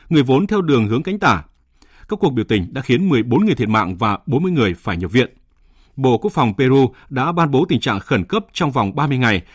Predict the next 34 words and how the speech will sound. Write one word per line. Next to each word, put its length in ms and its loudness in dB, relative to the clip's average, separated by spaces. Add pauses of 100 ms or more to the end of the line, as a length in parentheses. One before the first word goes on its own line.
(120)
và 180 -2
áp 120 -4
đặt 220 -6
lệnh 260 -2
giới 160 -2
nghiêm 220 2
trong 140 -4
vòng 220 -2
năm 160 -2
ngày 240 0 (200)
ở 100 -4
ít 160 0
nhất 220 -2
mười 160 2
lăm 160 0
cộng 180 -2
đồng 320 0
nhằm 240 -2
ứng 140 0
phó 340 -4
với 100 -4
các 120 -10
cuộc 160 -2
biểu 140 -6
tình, 240 0 (420)
yêu 120 0
cầu 260 0
trao 180 -2
trả 160 -2
tự 160 -4
do 340 0
cho 140 -8
ông 160 -2
Castillo. 600 -2